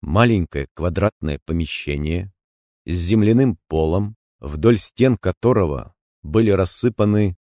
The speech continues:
человеческие кости вперемешку с черепами. Эмили вскрикнула и уткнулась мне в плечо.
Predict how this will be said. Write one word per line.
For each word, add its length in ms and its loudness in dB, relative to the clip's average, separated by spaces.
человеческие 1000 -2
кости 560 -2
вперемешку 640 -2
с 80 -12
черепами. 680 -6
Эмили 520 6
вскрикнула 880 0
и 60 2
уткнулась 560 0
мне 260 0
в 120 -12
плечо. 600 -2